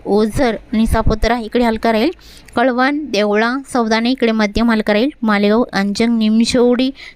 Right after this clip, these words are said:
चिंचवे तसेच औटी, ताराबदले हलका मध्यम बहुतांश ठिकाण राहील. साक्री, बॅट, चिंचखेड, डीबी, दुसाने, टिटाणे आणि नवापूर, विसरवाडी, अंमली कोकसाने हलक्या स्वरूपात पावसाचा अंदाज आहे. बोरचाक,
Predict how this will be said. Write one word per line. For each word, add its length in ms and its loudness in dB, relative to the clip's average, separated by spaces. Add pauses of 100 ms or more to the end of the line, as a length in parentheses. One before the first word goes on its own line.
चिंचवे 520 0 (240)
तसेच 240 0 (120)
औटी, 380 -2
ताराबदले 480 0 (140)
हलका 260 0
मध्यम 420 0
बहुतांश 500 2
ठिकाण 280 -2
राहील. 160 0 (300)
साक्री, 460 -2
बॅट, 280 -2 (100)
चिंचखेड, 640 0
डीबी, 280 -2
दुसाने, 540 -2
टिटाणे 680 -4 (480)
आणि 320 -2
नवापूर, 580 0 (140)
विसरवाडी, 640 0 (120)
अंमली 220 2
कोकसाने 480 0 (140)
हलक्या 260 0
स्वरूपात 280 -4
पावसाचा 440 -2 (120)
अंदाज 420 0
आहे. 200 0 (100)
बोरचाक, 560 0